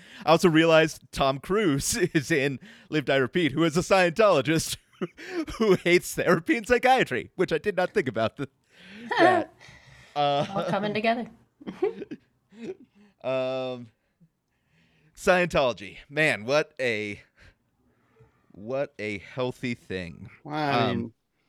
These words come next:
Speaker 3: we shouldn't, uh, rag on Scientology. We've never talked about it on this show before.
Speaker 1: <laughs>
Speaker 3: Uh, we've never done episodes about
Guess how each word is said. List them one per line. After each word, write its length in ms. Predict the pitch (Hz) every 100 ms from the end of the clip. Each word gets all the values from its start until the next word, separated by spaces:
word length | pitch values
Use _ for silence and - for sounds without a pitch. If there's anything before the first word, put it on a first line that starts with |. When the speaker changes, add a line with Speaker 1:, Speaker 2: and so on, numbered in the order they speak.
| _ _ _ -
Speaker 3:
we 100 | 214
shouldn't, 500 | 226 190 147 123 151
uh, 320 | 147 135 135
rag 260 | 135 139 131
on 240 | 131 127
Scientology. 640 | 113 139 135 127 139 139
We've 240 | 151 185 170
never 300 | 175 170 147
talked 320 | 143 143 -
about 160 | 135
it 100 | 131
on 140 | 131 123
this 120 | 127
show 200 | - 127
before. 640 | 123 120 180 190 180 165 -
Speaker 1:
<laughs> 40 | 170 170 202 208 226
Speaker 3:
Uh, 240 | 139 127 131
we've 200 | 147 170
never 260 | 175 165 156
done 580 | 156 147 139 139 131 -
episodes 520 | 147 139 139 135 123
about 340 | 120 127 123